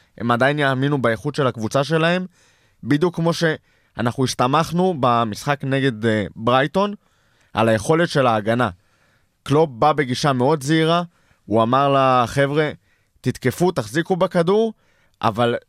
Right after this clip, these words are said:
תיקחו סיכו-, אל תיקחו סיכונים. תניעו את הכדור כמה שאתם צריכים, עד שתיפתח לכם ההזדמנות שאתם באמת רואים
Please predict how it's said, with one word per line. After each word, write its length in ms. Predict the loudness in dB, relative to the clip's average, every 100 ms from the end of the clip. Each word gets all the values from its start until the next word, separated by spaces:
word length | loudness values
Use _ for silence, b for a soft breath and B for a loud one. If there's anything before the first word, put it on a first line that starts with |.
| _ _ _ _
תיקחו 300 | -12 -6 -4
סיכו-, 360 | -2 -4 -4 -10 -4 -2
אל 100 | -2
תיקחו 300 | -4 -4 -2
סיכונים. 540 | -2 0 0 0 -4 b b b b -4
תניעו 300 | 0 0 0
את 80 |
הכדור 400 | 0 0 0 0
כמה 260 | 0 0 0
שאתם 320 | -2 -4 -4
צריכים, 500 | -2 -2 0 0 -2 -6 b b _
עד 180 | -2 -2
שתיפתח 520 | -4 -4 -4 -2 -2
לכם 240 | -2 -2 0
ההזדמנות 480 | 0 0 -2 -2 -2
שאתם 340 | -2 -2 -2
באמת 300 | -2 -2 -2
רואים 300 | 0 0